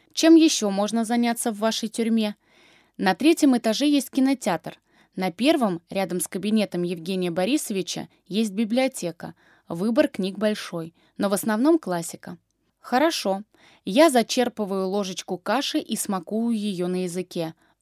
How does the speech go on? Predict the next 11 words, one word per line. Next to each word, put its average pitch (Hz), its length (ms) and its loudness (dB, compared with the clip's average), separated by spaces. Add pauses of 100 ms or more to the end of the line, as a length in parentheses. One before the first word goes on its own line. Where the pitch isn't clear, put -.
(140)
«Очень 196 340 -2
вкусно. 170 640 -10
Вы 208 200 0
потрясающе 233 880 -4
готовите». 165 640 -8 (420)
«Спасибо». 196 640 0 (440)
И 196 100 -2
она 247 340 2
оставила 214 440 -2
меня 175 380 -2
одну. 160 320 -6